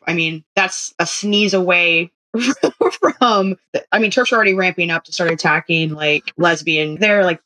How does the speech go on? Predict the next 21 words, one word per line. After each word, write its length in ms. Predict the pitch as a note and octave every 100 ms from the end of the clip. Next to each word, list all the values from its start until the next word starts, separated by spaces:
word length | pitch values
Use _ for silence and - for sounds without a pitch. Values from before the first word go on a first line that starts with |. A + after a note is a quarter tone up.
| -
really, 640 | F#3+ A3+ C4+ A#3 G3 E3+
like, 100 | E3+
a 140 | D#3 D#3
step 380 | - - G3+ G3
away 180 | F#3+ F3
from 160 | D#3+
everything 380 | E3 E3 D#3+ D#3
else 140 | C#3+
that's 200 | - - -
horrible. 440 | D3+ D3 - C3 F#3+
So 80 | F3+
I 20 |
don't 180 | F#3 -
know 160 | E3+
why 260 | D#3+ D#3 D3
people 440 | D3+ E3 D#3 D3+
are 220 | D3+ D3 C3+
afraid 500 | - - D#3 D#3 D#3+
to 360 | - D#3+ D3+ D3+ _ _ _ -
combat 420 | F#3+ D#3 C#3+ E3 -
that. 320 | - B3+ B3+